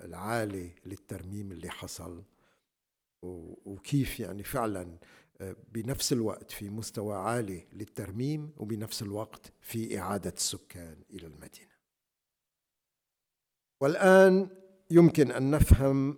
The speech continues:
لماذا اضطر صديقي الفنان الفرنسي أن يلزم الصمت. ليس لأن تمثيل الأنبياء يعتبر محرمًا في الديانات، في الديانتين الإسلامية واليهودية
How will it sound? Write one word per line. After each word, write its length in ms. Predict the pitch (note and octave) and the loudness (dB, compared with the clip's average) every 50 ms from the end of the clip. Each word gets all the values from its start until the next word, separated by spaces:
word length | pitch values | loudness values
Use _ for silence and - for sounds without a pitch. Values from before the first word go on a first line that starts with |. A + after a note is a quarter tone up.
| - - | -10 -6
لماذا 440 | A#2+ B2 C3 C3+ C3+ C3+ A#2 A#2+ A#2 | -4 -2 0 2 0 0 0 -2 -4
اضطر 460 | - - - D3 C#3 - - A#2 A2 | -6 -6 -4 -4 -2 -2 -2 -4 -4
صديقي 500 | - - B2 A2+ A2 C3 B2+ - - G#2 | -4 -6 -6 -2 0 0 0 0 -4 -8
الفنان 480 | F#2+ - - - A2+ A#2 A#2+ A#2 A2+ | -10 -8 -6 -4 -4 -2 -4 -4 -4
الفرنسي 960 | G#2 G2 - - A2+ G#2+ A2 A2+ A2+ A2 - - - A2 A2 A2 G#2+ G#2+ A2 A2+ - _ _ _ _ _ - | -6 -4 -4 -4 -2 -2 -4 -4 -6 -6 -8 -8 -8 -8 -8 -8 -8 -8 -10 -14 -18 _ _ _ _ _ -12
أن 120 | G2+ F#2+ G2 | -10 -8 -8
يلزم 460 | G2+ F#2+ F#2+ F#2 F2+ F2 F#2 F2+ F2+ | -8 -8 -8 -8 -10 -10 -10 -10 -10
الصمت. 520 | F2 - - - - E2 F2 D#2+ - - - _ _ _ - - - _ _ _ _ _ _ _ _ _ _ _ _ _ _ _ _ _ _ _ _ _ _ _ - | -10 -10 -10 -10 -10 -12 -14 -16 -18 -20 -20 _ _ _ -20 -20 -20 _ _ _ _ _ _ _ _ _ _ _ _ _ _ _ _ _ _ _ _ _ _ _ 0
ليس 420 | C#3+ E3+ F#3+ F3+ F#3 - - - D#3+ D3+ D3+ D3+ D3+ D3+ D3+ D3+ - | 2 2 2 2 0 -2 -2 0 2 2 4 4 2 2 0 -4 -8
لأن 440 | C3 A#2+ C3+ - C#3 C3+ C3 B2 - | -10 -10 -8 -6 -4 -4 -4 -4 -4
تمثيل 460 | - C3 A#2+ A2+ - - D3 C3+ B2 | -4 -4 -6 -6 -6 -4 -4 -4 -4
الأنبياء 680 | B2 G#2 A2 A2 A2 A2 G#2+ A2 A2+ A2+ A2+ G#2+ - | -4 -6 -8 -8 -8 -6 -6 -4 -4 -4 -6 -6 -8
يعتبر 760 | A#2+ A2 A2 - - A#2+ A2+ G#2+ A2+ G#2 A2 G#2+ G#2+ A2+ A2+ - - - _ - | -8 -8 -8 -8 -8 -8 -6 -4 -4 -4 -4 -4 -4 -6 -6 -10 -14 -20 _ -14
محرمًا 840 | G2+ G2 - - A#2+ A#2 A2 G#2 G2+ G2+ G2 F#2+ F2+ F2+ F2+ F2 - - | -14 -14 -12 -10 -10 -8 -8 -8 -8 -10 -10 -12 -12 -14 -16 -18 -20 -20
في 160 | - - - G#2 | -20 -20 -18 -18
الديانات، 680 | F#2 F#2 A#2 A2+ G#2+ G#2+ A2 A2 G#2+ G#2+ - - - - | -14 -10 -10 -8 -8 -8 -10 -10 -10 -12 -14 -16 -20 -20
في 160 | - - A#2+ | -16 -14 -14
الديانتين 720 | G2+ G2+ A2+ G#2+ G#2 G#2 G#2 G2+ G2+ - A#2 A2+ A2 G2 | -10 -8 -6 -6 -6 -6 -8 -10 -10 -8 -8 -8 -6 -8
الإسلامية 580 | G2 G2 - - - F#2 F2+ F#2+ G2+ G2 F#2+ F2+ | -8 -10 -12 -12 -14 -14 -14 -12 -12 -10 -10 -10
واليهودية 720 | F2+ F2 E2+ F#2 F2 - E2+ E2 - - - - - - | -10 -10 -10 -12 -14 -14 -16 -18 -20 -20 -20 -20 -20 -20